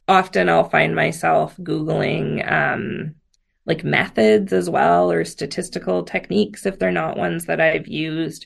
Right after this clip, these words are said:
Yeah, often you need to do a fair amount of legwork to really understand what you've read. I think what is behind that is that there's a lot of emphasis in scientific writing on being very succinct.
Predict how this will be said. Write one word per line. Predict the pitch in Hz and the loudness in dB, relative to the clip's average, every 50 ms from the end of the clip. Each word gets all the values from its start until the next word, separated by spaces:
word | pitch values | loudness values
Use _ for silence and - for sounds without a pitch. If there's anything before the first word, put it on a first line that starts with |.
| _ - | _ 2
Yeah, | 170 196 156 107 87 - - - - - | 4 6 6 6 4 2 0 -2 2 6
often | - 202 202 196 - - 196 180 165 160 156 - 113 - - - | 8 8 8 6 4 0 0 2 2 2 0 -2 -4 -6 -6 -2
you | 165 175 | 0 0
need | 165 160 147 147 | 0 0 -2 -4
to | - 165 | -4 -4
do | 165 151 | -2 0
a | 147 147 | 0 0
fair | 147 - - 160 156 151 131 131 | -2 0 2 2 2 2 2 0
amount | 143 139 123 92 - - | -2 -2 -4 -4 -6 -8
of | - - | -8 -6
legwork | - - - - - - 143 143 82 - - - - - - - - - - - | -6 -6 -8 -8 -10 -12 -10 -10 -10 -12 -14 -16 -20 -20 -20 -20 -20 -16 -14 -10
to | - 170 160 135 120 127 - | -6 -4 -4 -2 -4 -4 -2
really | 180 185 180 170 170 156 151 135 | -2 -2 -2 -2 -2 -4 -4 -2
understand | - - - - - - - 156 147 - - | -2 -4 -4 -4 -6 -6 -6 -8 -8 -6 -6
what | - - | -8 -6
you've | - - - - - | -6 -6 -6 -6 -8
read. | - - - - - - - - - - - - - | -8 -8 -6 -8 -8 -10 -12 -14 -18 -20 -20 -8 -4
I | - 123 | -2 0
think | - 151 175 175 180 - - - | 2 2 0 0 -4 -8 -12 -6
what | - 214 220 220 208 | 0 4 4 6 6
is | 196 190 185 185 185 - - - 185 | 6 4 2 0 -6 -12 -8 -4 -2
behind | 180 175 - - 170 165 160 165 165 170 175 | -2 0 0 0 -2 0 0 -2 -4 -4 -2
that | - 208 214 226 233 226 - - | 0 0 2 2 2 0 0 0
is | 190 190 185 185 | 0 0 0 2
that | - 165 165 - - - 180 | 2 4 4 2 2 0 0
there's | 180 175 170 170 - | 2 2 2 2 2
a | - 170 175 | 0 0 0
lot | - 185 185 190 190 202 196 202 196 196 | 0 -2 0 2 2 4 4 4 4 2
of | 185 175 | 0 -2
emphasis | 165 135 - - - - - - - - - - | -4 -8 -8 -10 -14 -12 -10 -8 -10 -10 -8 -6
in | - 170 165 | -6 -4 -4
scientific | 170 165 156 156 156 151 160 151 165 - | -2 -4 -4 -4 -4 -8 -10 -10 -10 -6
writing | - 160 143 147 - 202 214 226 226 | -2 0 0 2 2 2 2 2 0
on | 214 - - 190 175 160 | 0 0 0 0 0 -2
being | 165 165 151 147 143 127 131 160 160 - - - _ _ _ - | -4 -4 -4 -2 -2 -2 -4 -6 -8 -12 -18 -20 _ _ _ -4
very | 190 185 165 160 151 165 | 2 4 4 6 4 4
succinct. | 170 - - 170 160 - - - - - - - - - - | 0 -2 -4 -8 -8 -6 -6 -6 -6 -8 -12 -16 -14 -14 -14